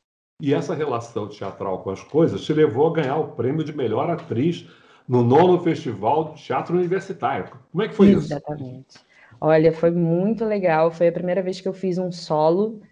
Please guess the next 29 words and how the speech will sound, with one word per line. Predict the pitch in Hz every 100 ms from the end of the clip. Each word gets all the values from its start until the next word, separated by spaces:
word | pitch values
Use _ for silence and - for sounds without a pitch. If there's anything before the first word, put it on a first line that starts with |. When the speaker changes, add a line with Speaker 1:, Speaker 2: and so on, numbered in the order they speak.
| _ _
Speaker 2:
Foi | - 175 175
um | 175
solo | 170 180 175 175
que | 175
chamava | 175 165 170
Mar | 170 202 -
Seco | - 202 202 220
que | 214
Terra | 202 196
Molhada. | 185 170 156 147 151 190 233 - _ _ _ _ _
É, | 156 160 160 156 156 151 151 - _ -
era | 160 165
um, | 170 170 170 170 165
era | 160 160
um | 165 165 165
compilado | 185 202 214 190 175 202 202
de | 190
vários | 180 180 196 190
escritos | 190 - 180 196 196 165
meus | 170 160 165 208 202 - -
ao | 156
longo | 156 160 165
do | 160
ano | 165 160 160
de | 156
dois | 160 151
mil | 160
e | 151
dezoito | 147 160 160 170